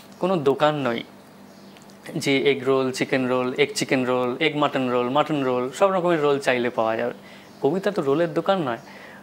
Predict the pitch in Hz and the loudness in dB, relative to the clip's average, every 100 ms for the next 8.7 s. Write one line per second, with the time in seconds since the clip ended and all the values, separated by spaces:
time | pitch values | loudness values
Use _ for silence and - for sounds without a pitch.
0 | - - 160 180 151 175 185 175 156 196 | -6 0 0 2 0 2 0 -2 -2 -2
1 | 180 160 147 127 131 123 117 117 - 135 | 0 0 0 0 0 0 0 -2 -6 -10
2 | - - - - - 156 180 196 147 139 | -12 -14 -18 -6 0 2 2 0 2 2
3 | 156 180 180 185 170 165 - 147 156 151 | 2 0 0 0 0 0 0 0 0 2
4 | 147 147 156 156 151 147 160 - 160 151 | 0 2 0 -2 -2 -2 -2 0 -2 -2
5 | 151 151 165 175 190 160 147 147 165 208 | -4 0 2 2 0 0 0 0 0 2
6 | 180 143 135 131 135 131 135 135 123 127 | 2 0 0 0 2 2 0 0 0 0
7 | 120 117 127 127 131 170 143 139 139 139 | 0 -2 -2 0 0 0 0 0 -2 -2
8 | 160 165 160 208 220 254 135 | -2 0 0 0 2 0 -2